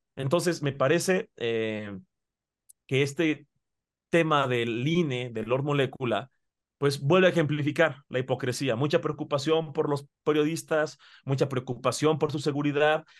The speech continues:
a menos que sea uno de los pro amlo o pro cuatro T, porque entonces sí hay que joderlo, o no son periodistas. Ese es el problema con, con, eh, con el análisis de cuando me conviene sí, cuando no me conviene no.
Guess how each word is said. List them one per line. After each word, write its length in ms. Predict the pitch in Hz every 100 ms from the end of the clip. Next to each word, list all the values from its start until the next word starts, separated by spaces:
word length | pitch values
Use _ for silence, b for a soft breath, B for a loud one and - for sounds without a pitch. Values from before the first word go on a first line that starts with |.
| b
a 160 | 139 156
menos 580 | 170 180 190 226 240
que 160 | - 131
sea 420 | 151 147 147 147
uno 260 | 147 151 147
de 120 | 135
los 420 | 120 110 - - _ _
pro 260 | - 123 127
amlo 720 | 156 185 196 196 202 233 - _ _
o 160 | - 120
pro 220 | - 120
cuatro 360 | 147 151 170 170
T, 180 | 180 190
porque 260 | 160 139
entonces 420 | 120 131 147 175 -
sí 140 | 131
hay 140 | 120
que 100 | 147
joderlo, 640 | 147 170 226 247 180 98 - _ _
o 160 | - 143
no 140 | 165
son 200 | 165 156
periodistas. 840 | 160 165 180 254 - - - - - b b _ _
Ese 200 | 240 247
es 100 | 202
el 80 | 180
problema 380 | 160 151 151 143
con, 260 | 123 117
con, 880 | - 117 113 113 107 107 101 101 92 _ _ _ _ _ _
eh, 340 | - - 58 - - - -
con 200 | 139 139
el 80 | 139
análisis 520 | 135 156 170 131 135
de 120 | 123 120
cuando 280 | 131 127
me 120 | 123 127
conviene 380 | 127 147 185
sí, 240 | 170 180 220
cuando 300 | 160 127 127
no 40 |
me 100 | 139
conviene 340 | 131 113 110 98
no. 200 | 78